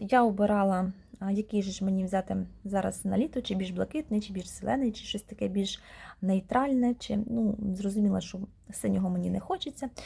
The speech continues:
І я вирішила для себе <laughs> обрати ось, е, такий.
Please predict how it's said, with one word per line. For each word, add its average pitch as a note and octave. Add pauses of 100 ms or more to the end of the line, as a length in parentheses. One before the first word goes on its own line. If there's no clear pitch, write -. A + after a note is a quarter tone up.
(240)
І G#3+
я C#4
вирішила A3
для G3+
себе B3 (100)
<laughs> -
обрати A3
ось, A#3+
е, G3
такий. -